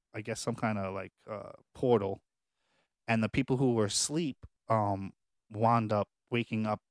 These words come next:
to an empty plane. Uh, the plane, they land the plane, there's no people around. Um, they're just by themselves everywhere. They don't know what happened to everybody. So they spend the whole movie trying to figure out what happened. And then towards the end, you've kinda, like, not to ruin it, like, you know,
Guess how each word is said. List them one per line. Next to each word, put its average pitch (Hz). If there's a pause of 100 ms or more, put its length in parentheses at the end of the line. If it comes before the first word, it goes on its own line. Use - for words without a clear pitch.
(120)
to 107
an 104
empty 107
plane. 107 (800)
Uh, 95
the -
plane, 113
they 104
land 110
the 98
plane, 107
there's 104
no 107
people 104
around. 104 (600)
Um, 92
they're 107
just 131
by 110
themselves 98
everywhere. 98 (120)
They 110
don't 113
know 107
what 101
happened 98
to -
everybody. 101
So 104
they 104
spend 117
the 110
whole 127
movie 117 (480)
trying 107
to 95
figure 117
out 104
what 104
happened. 101
And 101
then 101
towards 120
the 117
end, 117
you've 104
kinda, 107
like, 110
not 127
to 151
ruin 139
it, 123
like, 107
you 120
know, 101